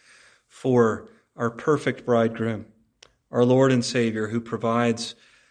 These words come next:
uh, salvation for us, who provides for us the means by which we may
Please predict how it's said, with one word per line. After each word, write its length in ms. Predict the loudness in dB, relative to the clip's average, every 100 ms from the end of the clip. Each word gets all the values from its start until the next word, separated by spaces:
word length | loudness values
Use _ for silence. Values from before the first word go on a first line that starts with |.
| _ _ _ _
uh, 200 | _ -20 -20 _ _ -14
salvation 760 | 0 2 4 4 2 0 -2
for 220 | -2 -2 2
us, 280 | 0 -2
who 100 | -8
provides 540 | -6 -4 0 0 0 -2
for 160 | -2
us 160 | -2 -2
the 100 | -4
means 560 | -2 0 -2 -4 -8 -6
by 200 | -2 0
which 440 | 2 0 -2 -10
we 160 | -6 -2
may 380 | 0 0 -2